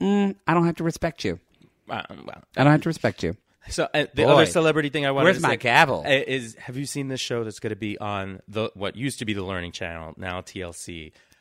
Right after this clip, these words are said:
Speaker 2: Uh, my
Speaker 1: Nobody's called it the Learning Channel since, like, aught one,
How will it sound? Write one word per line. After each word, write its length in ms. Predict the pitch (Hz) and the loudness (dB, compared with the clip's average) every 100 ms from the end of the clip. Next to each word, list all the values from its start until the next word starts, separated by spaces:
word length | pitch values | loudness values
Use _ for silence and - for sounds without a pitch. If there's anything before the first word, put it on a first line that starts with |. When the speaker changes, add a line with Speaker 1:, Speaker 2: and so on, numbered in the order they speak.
| - | -12
Speaker 2:
Uh, 240 | 90 87 - _ _ _ - | -8 -8 -8 _ _ _ -8
my 120 | 104 | 2
Speaker 1:
Nobody's 360 | 139 147 180 - | 4 6 4 2
called 280 | 156 135 | 4 4
it 20 | 123 | 2
the 80 | |
Learning 300 | 113 104 104 | 0 2 2
Channel 360 | 101 110 110 107 | 0 -2 0 0
since, 360 | - 104 - - _ _ _ _ _ _ _ | -2 -8 -8 -18 _ _ _ _ _ _ _
like, 300 | 107 98 - _ _ _ _ - | -2 -2 -4 _ _ _ _ -6
aught 220 | - 90 - | 2 2 2
one, 340 | 80 67 71 | -6 -6 -10